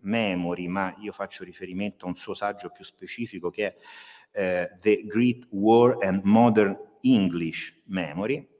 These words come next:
in cui lui fa una notazione piuttosto interessante per il discorso che voglio portare avanti, cioè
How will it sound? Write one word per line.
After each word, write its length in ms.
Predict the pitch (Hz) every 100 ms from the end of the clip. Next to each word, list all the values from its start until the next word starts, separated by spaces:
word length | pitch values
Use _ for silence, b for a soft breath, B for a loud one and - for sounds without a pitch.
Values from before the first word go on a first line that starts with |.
| -
in 60 |
cui 160 | 190 147
lui 100 | 101
fa 140 | 95
una 140 | 110 90
notazione 520 | 95 - - - 98
piuttosto 720 | 82 82 101 90 - 82 -
interessante 760 | 95 90 82 85 - 90 78 87
per 120 | 85
il 80 | 82
discorso 440 | 82 - 98 -
che 100 | 85
voglio 280 | 80 85 85
portare 360 | 82 _ 85
avanti, 480 | 78 69 67 _ _ _
cioè 240 | - 160